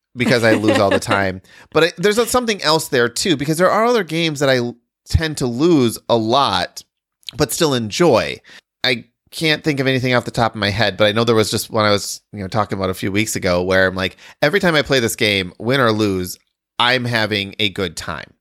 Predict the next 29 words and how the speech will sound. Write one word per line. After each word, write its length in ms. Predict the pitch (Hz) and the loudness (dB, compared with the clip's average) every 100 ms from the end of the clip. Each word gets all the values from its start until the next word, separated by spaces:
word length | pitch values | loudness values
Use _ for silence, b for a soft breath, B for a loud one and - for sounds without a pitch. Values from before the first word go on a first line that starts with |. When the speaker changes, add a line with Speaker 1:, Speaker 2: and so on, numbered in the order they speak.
| _ _ | _ _
Speaker 1:
Like, 120 | 113 113 | -4 -2
there's 120 | 175 | 2
a 40 | |
lot 340 | 160 139 135 127 | 2 2 2 0
of 80 | 107 | -2
games 300 | 113 113 92 | -2 -4 -6
like 200 | 85 - | -10 -8
that 280 | 58 - B B B - | -8 -8 B B B -2
where 180 | 110 110 | 2 2
I'm 80 | 107 | 2
like, 180 | 101 - | -2 0
"I 100 | 123 | 0
lose 220 | 127 151 | 2 2
all 100 | 143 | 2
the 80 | 123 | 2
time, 260 | 117 120 101 | 0 0 -2
but 80 | 95 | -4
it's 100 | - | -6
just, 260 | 101 - | -8 -6
it's 160 | 113 - | -6 -4
fun 260 | - 113 104 | 0 0 0
to 160 | 101 | -6
play. 320 | - - 87 67 | -4 -2 0 -2
It's 120 | - | -4
fun 180 | 110 95 | -6 -4
to 60 | |
play 160 | 95 87 | -4 -4
this 140 | 82 | -4
game." 260 | - 78 | -8 -8